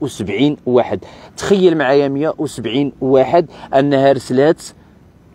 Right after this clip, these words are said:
فيهم اللي رسل عشرة آلاف درهم، وفيهم اللي رسل ربعة آلاف وخمسمية درهم، وفيهم اللي رسل ألفين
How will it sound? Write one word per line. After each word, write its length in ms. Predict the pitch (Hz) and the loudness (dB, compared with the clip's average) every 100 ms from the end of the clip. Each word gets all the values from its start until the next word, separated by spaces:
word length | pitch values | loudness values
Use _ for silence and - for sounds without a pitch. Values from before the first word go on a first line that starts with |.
| _ _ _ - - - | _ _ _ -20 -20 -4
فيهم 520 | - 170 151 156 151 | 2 4 4 2 0
اللي 320 | 143 147 160 | 0 2 2
رسل 240 | 139 - | 2 -2
عشرة 320 | 90 104 156 175 | -2 -2 -2 0
آلاف 200 | 165 127 | 0 0
درهم، 280 | 135 143 123 - - | 0 0 -2 -8 -2
وفيهم 440 | 131 190 165 160 | 0 2 2 2
اللي 140 | 156 | 0
رسل 200 | 147 - | -2 0
ربعة 260 | 135 120 107 | 0 2 2
آلاف 160 | 180 160 | 2 0
وخمسمية 400 | 147 139 151 143 | -4 -6 -4 -2
درهم، 340 | 127 135 170 - - | 0 0 0 -6 -6
وفيهم 440 | 131 - 165 156 | -2 2 2 2
اللي 160 | 160 160 | 0 0
رسل 520 | 147 139 127 151 135 - | 0 -4 -2 -2 -2 -2
ألفين 540 | 156 131 180 160 135 | -2 2 4 4 2